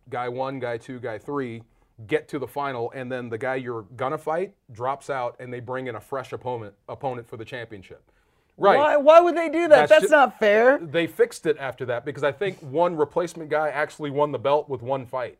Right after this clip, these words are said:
Speaker 1: So this, this, we
Speaker 2: That's
Speaker 1: have to
Speaker 2: not
Speaker 1: change it.
Speaker 2: right.
Speaker 1: Right, but that's what it looked like. Um,
Speaker 2: Okay.
Speaker 1: it looked like they were the fresher team. So.
Speaker 2: Which makes sense. They were coming off the bye. They had
Speaker 1: Right.
Speaker 2: two weeks to scheme up against the Rams offense. Like, it, it, to me, it stands to reason that they should be the fresher team.
Speaker 1: Right,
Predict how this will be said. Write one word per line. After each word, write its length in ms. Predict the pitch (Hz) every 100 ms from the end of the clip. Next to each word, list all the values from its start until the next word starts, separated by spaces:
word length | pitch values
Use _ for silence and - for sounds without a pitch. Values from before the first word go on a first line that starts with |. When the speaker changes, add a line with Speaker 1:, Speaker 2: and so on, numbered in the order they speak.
| _
Speaker 1:
So 120 | 135
this, 200 | 143 -
this, 320 | 143 143 - _ _ -
we 120 | 147
Speaker 2:
That's 160 | -
Speaker 1:
have 100 | 240
to 20 | 214
Speaker 2:
not 40 |
Speaker 1:
change 80 | 185
it. 20 |
Speaker 2:
right. 300 | 196 170 117 - -
Speaker 1:
Right, 340 | 196 165 104
but 100 | 131
that's 260 | 180 208 -
what 80 | 185
it 100 | 160
looked 220 | 202 208
like. 220 | 113 87 -
Um, 220 | 143 143
Speaker 2:
Okay. 100 | 127
Speaker 1:
it 100 | 135
looked 240 | 139 185 151
like 240 | 147 127
they 180 | 131 143
were 240 | 131 139
the 180 | 131 127
fresher 400 | 127 127 117 117 107
team. 340 | 151 127 90
So. 320 | - 123 107 - _ _
Speaker 2:
Which 300 | 220 302 -
makes 360 | 208 208 202 196
sense. 420 | - 160 208 226
They 120 | 160
were 80 | 143
coming 300 | - 156 151
off 180 | 139 -
the 80 | 147
bye. 340 | 139 127 156
They 120 | 151
had 100 | 135
Speaker 1:
Right. 120 | 151 165
Speaker 2:
two 100 | 165
weeks 260 | 139 135
to 60 | 139
scheme 380 | - - 135 131
up 160 | 135
against 360 | 151 131 131 -
the 80 | 131
Rams 280 | 127 127 120
offense. 540 | 101 113 151 151 180
Like, 260 | 160 139 135
it, 220 | 143 147 151
it, 120 | 147
to 100 | 190
me, 320 | 196 208 196 175
it 220 | 156 147
stands 280 | - 151 151
to 100 | 165
reason 260 | 175 208 180
that 100 | 147
they 100 | 151
should 360 | 143 - 277 202
be 140 | 165
the 100 | 117
fresher 360 | - 117 - 98
team. 220 | 127 -
Speaker 1:
Right, 340 | 160 208 160